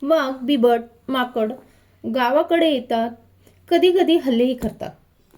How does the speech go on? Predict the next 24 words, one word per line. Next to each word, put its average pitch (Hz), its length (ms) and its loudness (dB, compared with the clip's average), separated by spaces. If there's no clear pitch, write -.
हे 427 220 2
खरं 294 240 0
आहे, 190 340 -2
पण 370 240 0
खरंच 427 280 2
आपण 415 220 2
विचार 330 480 4
केलाय 269 340 -2
का 214 240 -6
की 403 80 6
ही 415 180 6
त्यांची 392 500 2
चूक 392 240 0
आहे 233 180 0
का, 196 300 -6
की 359 340 2
आपणच 339 580 0
त्यांच्या 285 480 0
जंगलावर 254 680 0
घुसखोरी 359 580 2
केली 247 300 -2
आहे? 180 520 -2
हा 311 120 2
प्रश्न 320 600 -2